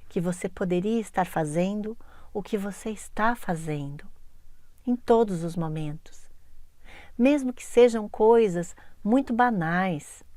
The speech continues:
né? Ah, você precisa lavar a louça, não tem ninguém pra lavar a louça.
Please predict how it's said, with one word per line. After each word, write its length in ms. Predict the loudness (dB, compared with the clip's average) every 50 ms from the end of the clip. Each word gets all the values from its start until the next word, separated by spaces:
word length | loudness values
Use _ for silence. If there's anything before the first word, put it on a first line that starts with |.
| -20 -20 -20 -20 -20 -20 -20 -20 -20 -20 -20 -20 -14 -10
né? 220 | -10 -8 -8 -8 -10 -14 -18 -20 -20 -20 -20 -20 -20 -20 -20 -12 -6
Ah, 240 | -4 -2 -2 -2 -2
você 340 | -2 -4 -6 -6 -6 -6
precisa 560 | -4 -6 -8 -12 -10 -4 0 0 2 2 4 4
lavar 240 | 4 4 4 4
a 40 | 2
louça, 360 | 2 2 0 -2 -4 -6 -6
não 160 | -6 -6 -6 -4
tem 180 | -4 -4 -2
ninguém 320 | -2 -2 -2 -2 -2 -2 -2
pra 140 | -2 -2
lavar 260 | -2 -2 0 0 0 0
a 20 |
louça. 440 | 0 -2 -2 -4 -6 -10 -12 -12